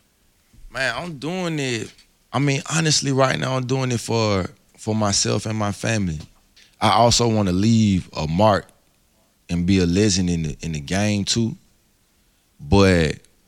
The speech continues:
now I'm just learning that a lot of the things that, um, like, my family, they support what I do, but what's most important to them is my well-being.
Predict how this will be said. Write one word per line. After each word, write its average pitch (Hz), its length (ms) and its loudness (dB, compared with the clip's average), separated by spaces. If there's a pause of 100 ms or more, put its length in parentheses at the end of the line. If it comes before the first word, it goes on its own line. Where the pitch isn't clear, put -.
(220)
now 113 500 4
I'm 104 140 -2
just 95 260 2
learning 98 420 0
that 87 320 -2 (920)
a 78 80 -2
lot 110 260 4
of 107 60 0
the 95 100 0
things 101 420 0
that, 87 500 -2
um, 78 600 -6 (300)
like, 98 200 0
my 131 140 0
family, 147 680 -2 (420)
they 127 400 6
support 107 540 2
what 101 180 4
I 90 200 2
do, 101 380 0 (420)
but 95 180 2
what's 117 320 2
most 113 340 2
important 98 500 -2
to 90 60 -2
them 95 460 -2 (500)
is 98 680 2 (680)
my 104 200 0
well-being. 98 840 0